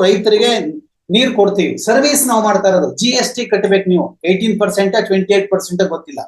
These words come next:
ಎಷ್ಟ್ ಪರ್ಸೆಂಟ್ ಫಿಕ್ಸ್ ಮಾಡ್ತಾರೆ ಜಿ ಎಸ್ ಟಿ. ಸರ್ವಿಸ್ ಟ್ಯಾಕ್ಸ್.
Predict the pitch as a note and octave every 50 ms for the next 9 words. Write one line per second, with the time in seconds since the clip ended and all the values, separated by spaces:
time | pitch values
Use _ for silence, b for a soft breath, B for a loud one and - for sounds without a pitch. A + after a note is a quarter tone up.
0 | - _ _ _ _ _ _ F3 F#3 F3+ - - G#3 F#3+ G3 G3 F#3 F3+ A3+ G#3+
1 | - - G3+ F#3 D#3+ - - C#3+ C3 B2+ C#3+ F#3 F#3+ F#3 F#3 - - - - -
2 | _ _ _ _ _ _ _ _ _ _ _ _ _ _ _ _ _ _ _ _
3 | _ - - G3 G3 G3+ A#3+ A#3+ - - - A3 G3+ F#3+ G3 - -